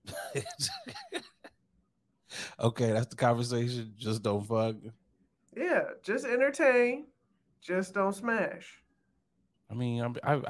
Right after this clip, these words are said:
Speaker 1: I, I'd be wondering, like, if Brittany Renner was out here, they was like, "Hey, Brittany, these hoes, they coming." <laughs> You know, it's like, don't fall for 'em, you know? I don't know.
Speaker 2: Man, stop it. I just, yeah, I, it's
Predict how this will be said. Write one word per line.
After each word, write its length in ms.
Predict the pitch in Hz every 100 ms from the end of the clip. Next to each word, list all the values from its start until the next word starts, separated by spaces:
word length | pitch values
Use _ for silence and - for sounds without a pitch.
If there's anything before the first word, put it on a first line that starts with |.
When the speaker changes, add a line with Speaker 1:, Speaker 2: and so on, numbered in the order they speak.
| 143
Speaker 1:
I, 40 | 143
I'd 80 | 160
be 80 | 185
wondering, 360 | 185 196 170
like, 160 | 165 160
if 80 | 156
Brittany 280 | 151 156 165
Renner 220 | 175 170
was 160 | 147 131
out 200 | 113 110
here, 100 | 107
they 80 |
was 160 | 110 107
like, 120 | 101
"Hey, 100 | 101 -
Brittany, 340 | 120 101 98
these 160 | 101 101
hoes, 480 | 143 147 107 98 -
they 140 | 113
coming." 360 | 107 170 - - _ _ -
<laughs> 80 | - - - -
You 80 | 160 831 762
know, 120 | 151 -
it's 240 | 151 -
like, 640 | 156 - - - - - - _ _ _ _ _ _ _ _ _ - - - -
don't 180 | - 120
fall 320 | - 131 104
for 340 | 92 95 76 71
'em, 100 | -
you 120 | 104 98
know? 340 | 90 87 101 - -
I 40 |
don't 40 | 240
know. 300 | 254 233 226
Speaker 2:
Man, 280 | 220 214 196
stop 600 | - - - 165 160 160 147
it. 240 | 143 - -
I 200 | 320 403 -
just, 420 | 349 349 - -
yeah, 440 | 196 190 185 185 170
I, 220 | - 240 -
it's 300 | 311 339